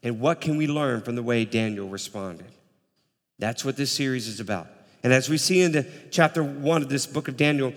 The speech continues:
one of the ways we can live with conviction in a culture of compromise is to make a decision to live a life of purity,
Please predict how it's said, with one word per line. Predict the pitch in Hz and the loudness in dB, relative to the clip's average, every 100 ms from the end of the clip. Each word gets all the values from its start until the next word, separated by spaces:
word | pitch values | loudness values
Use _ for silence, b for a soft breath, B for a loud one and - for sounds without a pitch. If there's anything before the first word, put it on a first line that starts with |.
| B B B | B B B
one | 139 202 | 2 2
of | |
the | 220 | 2
ways | 196 190 156 | 6 6 6
we | 165 | 2
can | 180 | 4
live | 165 170 | 6 4
with | 147 | 2
conviction | - 143 139 202 - 151 | 0 2 4 4 2 2
in | 139 | 0
a | 135 | -2
culture | - 190 180 | -2 -4 -4
of | 139 - | -6 -4
compromise | 214 233 175 131 127 127 - B B B | -4 -2 0 2 4 2 -4 B B B
is | 156 143 - | -2 -2 0
to | 147 | 2
make | 139 139 160 226 247 | 2 4 4 4 0
a | |
decision | 220 247 - 175 139 147 147 147 B B B | -2 0 4 4 4 0 -2 -6 B B B
to | - | 4
live | 127 117 135 175 190 185 175 - | 6 6 8 6 6 2 -2 -4
a | - | 0
life | 127 127 131 143 156 151 - | 2 4 4 2 0 -2 -4
of | 123 - | -4 -4
purity, | - - 139 135 120 - 101 98 120 | -6 -6 -4 -2 -2 -2 -4 -6 -8